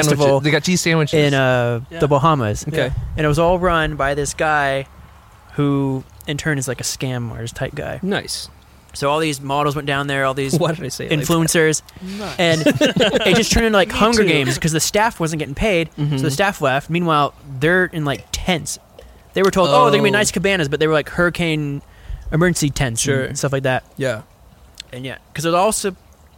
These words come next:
Speaker 1: the fire site was supposed to be a publicity thing for if you wanna hire an artist, you go to the fire site, pick your artist, pick your day, and then hire them. And then this,
Speaker 4: Interesting.
Speaker 1: this festival was supposed to promote that.
Speaker 4: Yeah.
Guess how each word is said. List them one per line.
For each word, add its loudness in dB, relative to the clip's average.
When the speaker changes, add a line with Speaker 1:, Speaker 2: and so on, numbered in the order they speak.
Speaker 1:
the -2
fire 2
site 2
was 0
supposed -2
to -6
be -2
a -2
publicity -2
thing -2
for -2
if 0
you 2
wanna 2
hire 0
an 0
artist, 0
you 0
go 2
to 4
the -4
fire 2
site, 0
pick 0
your 0
artist, 0
pick -4
your -6
day, 0
and -4
then -8
hire 0
them. -4
And -4
then 0
this, 0
Speaker 4:
Interesting. -12
Speaker 1:
this -4
festival -4
was -2
supposed -4
to -12
promote -2
that. -2
Speaker 4:
Yeah. -4